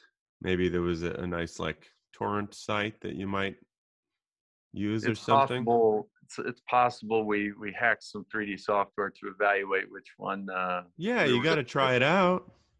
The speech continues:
Speaker 2: Right. So, uh, catia and SolidWorks and Solid Edge and, and, uh, there's one thing about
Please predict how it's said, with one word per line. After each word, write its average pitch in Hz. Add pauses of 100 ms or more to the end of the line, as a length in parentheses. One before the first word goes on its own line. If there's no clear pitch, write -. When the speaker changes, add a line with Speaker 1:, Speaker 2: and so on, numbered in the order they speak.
(160)
Speaker 2:
Right. 104 (840)
So, 131 (200)
uh, 117 (340)
catia 135
and 104
SolidWorks 110
and 107
Solid 110
Edge 107
and, 92 (960)
and, 110
uh, 107 (360)
there's 123
one 151
thing 139
about 123